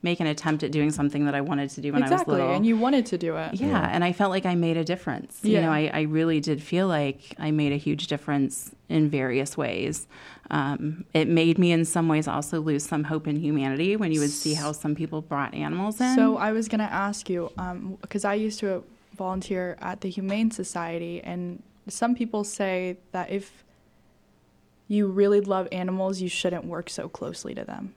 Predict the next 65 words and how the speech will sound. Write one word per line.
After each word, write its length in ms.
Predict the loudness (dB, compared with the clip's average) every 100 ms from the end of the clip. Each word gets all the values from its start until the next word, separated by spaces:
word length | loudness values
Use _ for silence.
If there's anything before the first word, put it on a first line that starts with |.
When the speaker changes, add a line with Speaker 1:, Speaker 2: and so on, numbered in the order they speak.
| -8
Speaker 2:
if 120 | -6 -6
that 140 | -8
makes 200 | -8 -10
sense. 480 | -8 -4 -6 -8 -14 -12
Speaker 1:
I 20 |
disagree. 800 | -10 -8 -6 -6 -4 -2 -2 -6 -8
Speaker 2:
<laughs> 60 | -4 -4 -2 -4 2
You 100 | 6
Speaker 1:
See, 100 | 6
people 300 | 6 6 6
would 60 | 4
Speaker 2:
disagree? 100 | 4
Speaker 1:
always 180 | 4 2
tell 160 | 0
me, 160 | 0 2
like, 320 | 2 0 -4 -16 -20 -18 -12
"I 80 |
can't 220 | -4 -2 2
believe 180 | 2
you 60 | 2
don't 160 | 2 0
take 180 | -4
them 140 | 0 0
all 80 | 0
home." 480 | -2 -2 -2 -8 -12 -20 -20 -2 2
And 120 | 6
my 180 | 8 8
Speaker 2:
<laughs> 140 | 6 2
Speaker 1:
response 360 | 0 0 0
was, 320 | 0 0 -2 -6
"Well, 140 | -4 0
because 340 | 0 0 -2
I 80 | -2
care 240 | -2 0
about 240 | 0 0 -4
them, 100 | -6
I 80 | -6
don't 140 | -8
wanna 140 | -8
take 180 | -10 -10
them 320 | -8 -8 -10 -10
all 180 | -8 -8
home." 240 | -8 -6
Because 200 | -2 4
Speaker 3:
Yeah. 100 | 4
Speaker 1:
then 160 | 4 6
you 120 | 6
Speaker 2:
Yeah. 100 | 6
Speaker 1:
can't 360 | 4 4 0 -6
provide 400 | -6 -4 -2 -2
them 140 | -2
attention. 420 | -4 0 -2 -2 -8
It's 180 | -6
not 140 | -4 -4
a 60 |
quality 360 | -4 -6 -6 -6
of 100 | -6
life. 220 | -4 -6 -8
It's 160 | -14
just 220 | -12 -8
a 80 | -8
shelter 400 | -4 -4 -4 -6
then. 140 | -4 0
Speaker 2:
Yeah. 180 | 0 2
Speaker 3:
Yeah. 160 | 0